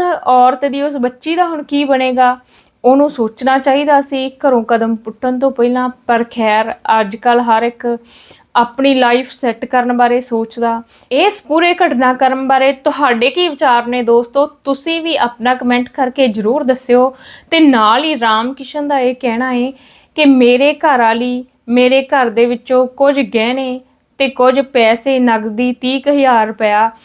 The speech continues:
ਲੈ ਗਈ ਆ ਆਪਣੇ ਨਾਲ", ਤੇ ਇਸ ਟਾਈਮ ਜਿਹੜਾ ਰਾਮ ਕਿਸ਼ਨ ਆ, ਉਹਦਾ ਰੋ ਰੋ ਕੇ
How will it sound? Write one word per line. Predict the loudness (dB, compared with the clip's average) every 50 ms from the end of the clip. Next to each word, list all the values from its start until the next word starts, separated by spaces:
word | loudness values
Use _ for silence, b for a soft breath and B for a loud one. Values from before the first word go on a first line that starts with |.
| B B B B B -4
ਲੈ | -2 0 2 2 2 0 0
ਗਈ | -2 -2 0 2
ਆ | 2 2
ਆਪਣੇ | 2 0 -2 -4 -4 -2 -2 -2
ਨਾਲ", | -2 -2 0 0 0 -2 -2 -4 -8 b b b b _ _
ਤੇ | -4
ਇਸ | -2 0 0 0 2 2 0 -2
ਟਾਈਮ | -2 -2 -2 0 0 -2 -2 -2
ਜਿਹੜਾ | -2 0 0 0 0
ਰਾਮ | 0 0 0 -2 -2 -6
ਕਿਸ਼ਨ | -8 -10 -12 -12 -10 -8 -8 -8
ਆ, | -8 -10 -12 b b b b b b _
ਉਹਦਾ | 0 2 4 4 4 2
ਰੋ | 2 0 -2 -4 -4 -4 -2
ਰੋ | -2 -2 -2 -4
ਕੇ | -6 _ -14 -16 -16